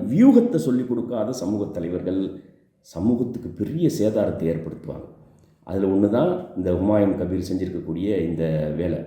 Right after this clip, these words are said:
அஹ், ஏன் நீ பள்ளிவாசல் கட்டுறதா இருந்தா அதுக்கு பேர் வைக்கிறதுக்கு பாபர் தான் கிடைச்சாரா? அவர் என்ன இந்தியக்காரரா பாபரு? அஹ், அல்லாஹ்வுடைய ரசூலுடைய பேர் வைங்க, அல்லாஹ்வுடைய பேர் வைங்க, அல்லாஹ்வுடைய ரசூலுடைய பேர் வைங்க.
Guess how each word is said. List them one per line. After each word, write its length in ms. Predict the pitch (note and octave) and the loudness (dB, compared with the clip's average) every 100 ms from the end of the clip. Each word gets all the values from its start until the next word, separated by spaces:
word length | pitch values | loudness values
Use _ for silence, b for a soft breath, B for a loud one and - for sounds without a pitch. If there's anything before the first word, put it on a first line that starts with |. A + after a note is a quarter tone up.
| - b b b b - | -14 b b b b -12
அஹ், 380 | F2 F2 E2+ E2 | -4 -2 0 2
ஏன் 280 | B2+ D#3 - | 4 4 2
நீ 160 | G#2+ | 0
பள்ளிவாசல் 640 | A#2+ E2+ G#2 E3 D#3+ D#3 C3+ | 0 0 2 4 4 0 -4
கட்டுறதா 380 | A#2 G#2+ F#2+ F2 | -4 -4 -2 -2
இருந்தா 440 | F2 G#2 D#3+ - | -2 -2 -2 -4
அதுக்கு 240 | - G#2+ | -8 -8
பேர் 280 | G2 A2 D3+ | -2 2 4
வைக்கிறதுக்கு 420 | C3 A#2 A#2 A#2+ E2+ | 2 0 -2 -2 -2
பாபர் 340 | F2 B2 A#2+ | 0 2 2
தான் 140 | A#2 | 2
கிடைச்சாரா? 480 | G2 F2+ F2+ E2 G#2 A2+ - b b b b - | 2 -2 -4 -4 -4 -6 -10 b b b b -4
அவர் 140 | G2 | 0
என்ன 120 | G#2 | 2
இந்தியக்காரரா 540 | F2+ A#2 A#2+ F2+ E2 D#2+ | 4 4 4 2 -2 -2
பாபரு? 400 | E2 E2+ G2+ A#2 - - - _ _ _ - | -2 0 0 -2 -4 -10 -20 _ _ _ -12
அஹ், 200 | A#2+ - - - - | -10 -10 -14 -14 -6
அல்லாஹ்வுடைய 440 | A2 B2 A#2 G2+ | 2 4 4 4
ரசூலுடைய 580 | F#2 A2 B2 G#2+ F#2 F2 | 2 0 0 2 2 0
பேர் 220 | F#2 F#2 | 0 0
வைங்க, 220 | E2 D#2+ | 0 -2
அல்லாஹ்வுடைய 480 | D2+ A2 B2+ A#2 - | 0 2 4 4 2
பேர் 160 | E2+ E2 | 0 -2
வைங்க, 200 | D#2+ G#2 | -2 0
அல்லாஹ்வுடைய 360 | A2 A2 F#2+ | 2 2 2
ரசூலுடைய 560 | F2+ F2 C3 A#2 F2 E2 | 0 0 0 0 -2 -2
பேர் 200 | E2+ E2 | -4 -4
வைங்க. 240 | D#2+ D#2 | -4 -4